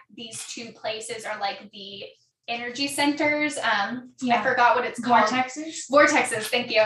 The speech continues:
Speaker 2: <laughs>
Speaker 1: Um, two very powerful vortexes where, like, the veil is very thin.
Speaker 2: Yeah.
Speaker 1: That's what they say, which I
Speaker 2: Yeah.
Speaker 1: love that. So <laughs>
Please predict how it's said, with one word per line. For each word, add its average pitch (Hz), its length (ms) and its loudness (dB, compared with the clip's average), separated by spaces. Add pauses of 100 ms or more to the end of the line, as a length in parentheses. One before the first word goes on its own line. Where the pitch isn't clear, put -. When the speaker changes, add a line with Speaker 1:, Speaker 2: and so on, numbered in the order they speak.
(120)
Speaker 2:
<laughs> 277 480 6
Speaker 1:
Um, 233 600 6 (560)
two 294 260 0
very 240 240 2
powerful 233 720 4
vortexes 247 560 0
where, 226 160 -4
like, 196 240 -4
the 220 120 -10 (100)
veil 202 480 -2
is - 180 -14
very - 420 -12
thin. - 440 -12
Speaker 2:
Yeah. 214 300 -2
Speaker 1:
That's - 140 -16
what - 140 -20
they - 140 -12
say, - 560 -6
which 240 160 -4
I 226 100 2
Speaker 2:
Yeah. 214 60 -4
Speaker 1:
love 240 260 4
that. - 400 -4
So - 160 2
<laughs> - 800 4